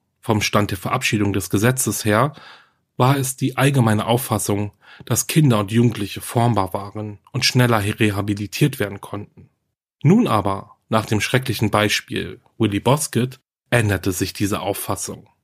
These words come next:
Von nun an wurde davon ausgegangen, dass es einfach wirklich sehr schlechte und gefährliche Kinder gab, die von der Gesellschaft weggesperrt werden sollten, um diese zu schützen. Mit der Verabschiedung des Gesetzes war New York der erste Staat, der diesen Schritt unternahm.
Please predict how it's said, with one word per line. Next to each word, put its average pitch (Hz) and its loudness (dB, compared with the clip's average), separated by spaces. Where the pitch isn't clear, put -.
Von 123 4
nun 147 6
an 123 4
wurde 110 4
davon 107 0
ausgegangen, 101 0
dass 104 -2
es 113 -4
einfach 104 -2
wirklich 131 -2
sehr 107 2
schlechte - -2
und 107 -8
gefährliche 104 -4
Kinder 107 2
gab, - -10
die 131 6
von 131 4
der 113 4
Gesellschaft 110 2
weggesperrt - -2
werden 98 -6
sollten, 101 -8
um 113 4
diese 98 2
zu - -4
schützen. - -8
Mit 139 0
der 170 2
Verabschiedung 139 2
des 104 -2
Gesetzes 95 -2
war 98 4
New 104 4
York 95 2
der 110 0
erste 107 -4
Staat, - -6
der 107 -2
diesen 101 -2
Schritt - -4
unternahm. 90 -6